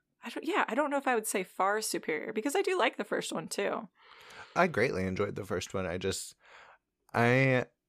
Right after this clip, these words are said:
Speaker 2: really like downer endings, and this one is just so much more <laughs> pessimistic, I feel like.
Speaker 1: Yeah. Yeah,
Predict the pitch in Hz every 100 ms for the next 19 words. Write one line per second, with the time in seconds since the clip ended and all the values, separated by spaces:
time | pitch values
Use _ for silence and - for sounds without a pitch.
0 | _ 104 95 95 101 98 98 101 101 -
1 | 95 92 95 - 98 90 90 - 90 107
2 | 113 131 135 - - 101 95 92 92 87
3 | - - _ _ _ _ _ _ _ _
4 | 104 104 101 - 107 104 - 92 95 -
5 | 92 95 92 95 95 104 - 101 95 -
6 | - - - 208 - - 151 - 143 139
7 | 147 190 180 180 180 170 - - - 113